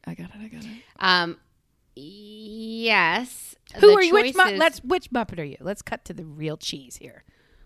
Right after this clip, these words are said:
Speaker 2: Well, I just assumed I would be Gonzo 'cause he's my favorite Muppet from the Muppet
Speaker 1: <laughs> Oh.
Speaker 2: Show.
Speaker 1: Well, Grover
Speaker 2: But I
Speaker 1: is
Speaker 2: could
Speaker 1: really
Speaker 2: s-
Speaker 1: the equivalent of Gonzo when you think about it. They're, they're
Speaker 2: Except for the
Speaker 1: kindred.
Speaker 2: fact that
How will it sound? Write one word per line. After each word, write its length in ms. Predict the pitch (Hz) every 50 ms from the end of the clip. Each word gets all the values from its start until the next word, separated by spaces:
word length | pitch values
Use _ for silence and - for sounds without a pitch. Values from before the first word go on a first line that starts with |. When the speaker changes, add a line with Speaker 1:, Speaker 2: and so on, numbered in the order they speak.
| _ -
Speaker 2:
Well, 100 | 233 220
I 120 | 233 254
just 240 | 277 - 415 - -
assumed 340 | 440 - - 269 254 247 233
I 100 | 214 202
would 140 | 202 190 190
be 140 | 185 180
Gonzo 540 | 175 180 151 151 160 156 151 160 135 131 143 -
'cause 160 | 180 175 -
he's 160 | 180 175 -
my 140 | 160 139 156
favorite 360 | - 151 139 143 165 175 165 180
Muppet 640 | 214 233 - 262 262 277 262 247 247 _ - - -
from 180 | - 196 190
the 80 | 196 196
Muppet 300 | 202 254 262 277 226 208
Speaker 1:
<laughs> 40 | 240
Oh. 40 |
Speaker 2:
Show. 340 | 233 233 226 233 233 262 277 _ _ _ _ _ _ _ _ - - - - - -
Speaker 1:
Well, 120 | 440 508 508 370
Grover 320 | 415 480 480 508 494 480
Speaker 2:
But 100 | 480 453
I 40 | 415
Speaker 1:
is 60 | - 359
Speaker 2:
could 80 | 320
Speaker 1:
really 180 | 349 339 349 330
Speaker 2:
s- 60 | 294
Speaker 1:
the 100 | 285 277
equivalent 540 | 262 - - 330 359 370 330 339 269 233 254
of 80 | 262 226
Gonzo 440 | 277 - 480 554 415 240 196 160 156
when 120 | 165 170
you 80 | 175 190
think 160 | 214 320 349
about 300 | 262 165 147 131 123 101
it. 140 | 147 208 -
They're, 240 | - 226 233 247 254 240 -
they're 300 | 254 254 269 269 269 254 - -
Speaker 2:
Except 320 | 208 214 - - 202 220 190
for 100 | 220 214
the 80 | - -
Speaker 1:
kindred. 120 | 170 202 - - _ _ -
Speaker 2:
fact 300 | 208 185 180 185 - -
that 180 | 190 170 165